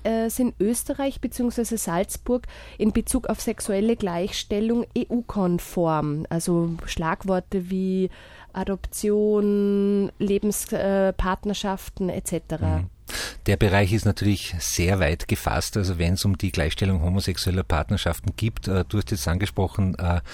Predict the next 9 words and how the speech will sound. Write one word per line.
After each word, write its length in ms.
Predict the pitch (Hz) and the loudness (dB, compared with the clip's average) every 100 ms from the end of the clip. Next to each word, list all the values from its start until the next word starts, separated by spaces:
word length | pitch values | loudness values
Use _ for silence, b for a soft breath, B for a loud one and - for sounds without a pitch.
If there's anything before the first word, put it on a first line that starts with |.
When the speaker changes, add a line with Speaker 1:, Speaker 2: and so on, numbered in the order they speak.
| B B B | B B B
Speaker 2:
Adoption 1040 | 87 92 92 - - - 87 85 117 135 | -2 0 0 0 0 2 4 4 4 4
beziehungsweise, 920 | - 101 - - 117 110 101 95 - 95 | 2 -2 -2 2 2 2 2 0 2 2
äh, 540 | 90 90 90 85 87 - - - - - | 2 0 0 0 0 -2 -14 -16 -14 -12
Pflegekinder, 1300 | - 87 107 107 - - 101 110 117 78 92 - 87 | -4 0 2 0 -2 -2 2 2 2 2 2 0 -2
äh, 60 | |
die 180 | - 92 | -2 0
in 100 | 92 | 0
Pflegefamilien 800 | - 82 87 101 92 90 101 80 | 0 -2 -2 0 0 2 2 2
aufgenommen 580 | 73 - 87 80 80 | 0 0 0 2 2